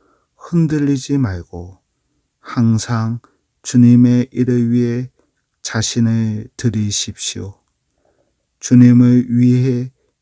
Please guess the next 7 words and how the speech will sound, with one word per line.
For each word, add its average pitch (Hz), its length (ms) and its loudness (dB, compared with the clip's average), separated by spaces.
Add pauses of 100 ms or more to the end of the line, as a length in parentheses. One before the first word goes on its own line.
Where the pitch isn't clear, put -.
(120)
일한 127 420 0
여러분의 120 600 0
수고는 110 640 -4 (640)
결코 110 960 -6 (640)
헛되지 139 800 -6
않을 123 300 2
것임을 110 760 -4